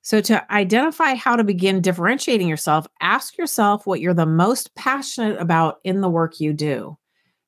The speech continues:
Ask yourself what you firmly believe or what you firmly go against that is in your market, because polarization is a good differentiator as well. If everyone's doing X and you think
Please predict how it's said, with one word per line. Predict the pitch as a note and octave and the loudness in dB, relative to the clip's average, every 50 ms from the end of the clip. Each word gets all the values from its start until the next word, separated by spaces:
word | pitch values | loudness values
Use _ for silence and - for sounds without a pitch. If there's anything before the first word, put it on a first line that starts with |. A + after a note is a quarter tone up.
| _ - | _ -4
Ask | F3+ F#3 A#3 - - - - | -2 0 0 -2 -4 -4 -4
yourself | F4 - - C#4 A#3 G#3+ G#3+ G#3+ - | -4 -2 0 0 2 2 2 0 -2
what | G#3+ C3 C3 | -4 -2 -2
you | E3 E3 | -2 -4
firmly | - - - G#3 G#3+ A#3 B3 B3 B3 A#3+ | -2 -2 0 0 2 2 2 0 0 0
believe | A#3 A#3 A#3 B3 B3 A3 F#3+ F3+ F3+ F3 F3 _ _ _ _ _ _ _ - | 0 0 2 2 2 2 2 0 0 -2 -4 _ _ _ _ _ _ _ -2
or | A3+ C#4 D#4 E4+ C#4+ B3+ A3+ A3+ A#3 A#3 A3+ - _ _ _ _ | 0 2 4 4 4 4 4 2 0 -2 -4 -8 _ _ _ _
what | - F#3 F3+ - | -4 -4 -2 0
you | G#3 G3 | 0 -2
firmly | F3+ - A#3 A#3 A#3+ A#3+ A#3+ A3+ G#3 | 0 0 0 0 2 2 2 2 2
go | F3+ F#3+ F#3 F3+ E3+ | 4 4 4 4 4
against | E3 D#3+ D3 - G#3+ B3+ D4+ C#4+ B3+ C4+ - - - - - F3+ | 2 0 0 2 2 2 2 2 0 -4 -6 -8 -10 -10 -6 -2
that | F3 F#3 F3+ - | 0 0 0 2
is | F#3 F3+ E3+ E3+ - | 0 0 0 -2 -4
in | - F3+ F#3 F#3 F#3+ F#3+ F#3 - _ - | -6 -4 -2 -2 -2 -2 -4 -6 _ -6
your | F#3 F3 F3 F3 E3+ E3+ E3 | -2 0 2 2 2 2 2
market, | E3 F3 G3 A#3+ D4 - - - - - _ _ - - _ - | 2 2 2 0 0 -2 -8 -14 -14 -16 _ _ -20 -16 _ -4
because | G#3 G#3+ A#3+ G#3+ G3+ - | 0 2 2 2 0 -2
polarization | - - - C4 C#4+ D#4 D#4 C#4+ B3 A3 A3+ A#3 B3+ C#4 - - G3+ G3+ F#3+ | -4 0 2 2 2 2 2 2 0 2 2 0 0 0 -2 -4 -6 -6 -6
is | - - F#3+ F#3+ G3+ | -6 -4 -2 0 0
a | G3 | 0
good | F3+ E3 F3 E3+ E3+ F3+ F3 E3 | 0 0 2 2 2 2 0 0
differentiator | F3+ E3+ E3+ - A3+ B3 C#4 C4+ - G#3+ F3 E3 F3 G3+ A3 | 0 0 0 0 -2 -2 -2 -2 0 0 0 0 0 0 0
as | A#3 A3+ | 0 0
well. | - C#4 D4+ D#4 - - - - - - - - _ | 0 0 0 0 -2 -6 -8 -12 -20 -20 -20 -14 _
If | - G3 G#3 - - - - | -2 0 0 -2 -2 -2 0
everyone's | G#3 A#3 C#4 D#4 D#4 D#4 D4+ D4+ C#4 A3+ - | 2 2 2 2 0 0 0 0 0 0 -2
doing | - C4 C4+ C4+ C4+ C4 C4 B3+ - _ - | -2 -2 0 0 0 0 -2 -4 -4 _ 2
X | D4 D4 B3+ C4+ - - - - - | 2 2 2 0 -2 -8 -12 -8 -4
and | F#3 F#3 F#3 G3+ | -4 -2 -2 -2
you | A#3+ C4+ | -2 -4
think | C4 - B3+ A#3 A3 G#3+ - | -4 -4 -4 -2 -2 -4 -8